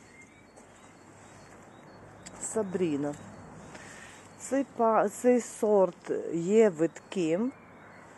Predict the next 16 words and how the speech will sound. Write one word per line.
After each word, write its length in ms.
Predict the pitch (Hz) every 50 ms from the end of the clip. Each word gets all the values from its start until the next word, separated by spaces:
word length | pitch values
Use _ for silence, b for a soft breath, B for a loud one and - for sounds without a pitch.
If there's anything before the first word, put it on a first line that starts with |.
| B B B B B -
але 440 | - 185 180 180 185 180 180 165 160
особливість 840 | - - 180 180 - - 214 196 208 233 233 214 220 214 208 - 214
його 220 | 208 190 190 196
в 140 | 185 - - -
тому, 380 | 233 214 233 247 262 262 262
що 400 | 254 - - - - - 196 190 190 185 180 180 180 175 175 175 180 180 185
у 40 |
нього 300 | 185 190 190 190 196 196 185 - - -
прямі, 680 | 196 202 202 196 196 202 208 220 233 247 262 285 294 - B B B B B B B B B B B B B B - -
потужні 760 | - 202 196 170 - - 247 233 226 190 185 190 185 180 180 165 - -
пагони, 840 | 185 170 160 160 160 156 165 180 175 170 180 180 185 196 220 262 320 349 - - - - - - - - - - - - - - - B B B B B B B B B B B B - - - - 160 160
висотою, 1000 | 185 202 - - - 220 208 - - - 240 233 226 220 185 147 185 190 180
бі-, 320 | 175 170 175 185 175 190 - 180
бічні, 840 | 170 165 214 196 - - - - 214 208 185 165 151 147 147 151
маю 320 | 160 156 147 147 147 151
на, 200 | 151 147 156 156